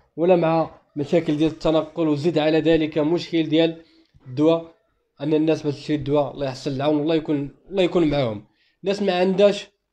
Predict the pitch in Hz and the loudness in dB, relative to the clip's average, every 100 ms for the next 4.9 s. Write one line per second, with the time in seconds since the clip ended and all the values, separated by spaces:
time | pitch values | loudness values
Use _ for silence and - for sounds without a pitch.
0 | _ 151 165 165 180 190 - 156 139 104 | _ -8 -2 2 2 2 0 -2 -2 -10
1 | - - - 156 185 170 165 160 170 175 | -12 -20 -6 0 0 0 -2 0 0 0
2 | 170 156 156 131 170 160 151 135 135 139 | 0 -4 -6 -4 -2 0 0 0 0 -2
3 | - 143 104 _ _ _ 120 127 139 147 | -4 -6 -8 _ _ _ -10 -6 -2 0
4 | 156 165 180 185 165 165 151 107 | 2 2 2 2 4 4 4 0